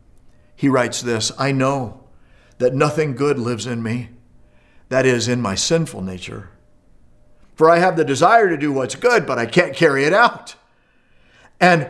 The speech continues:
what I do is not the good I want to do, no.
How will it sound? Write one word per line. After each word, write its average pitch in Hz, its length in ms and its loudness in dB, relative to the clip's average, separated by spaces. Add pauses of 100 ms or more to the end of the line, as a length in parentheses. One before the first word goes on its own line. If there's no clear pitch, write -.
(120)
what 226 160 6
I 190 140 4
do 233 360 2
is 147 200 2
not 247 280 2
the 214 80 2
good 170 240 6
I 143 140 4
want 202 520 2
to 147 120 -4
do, 123 340 0
no. 277 520 2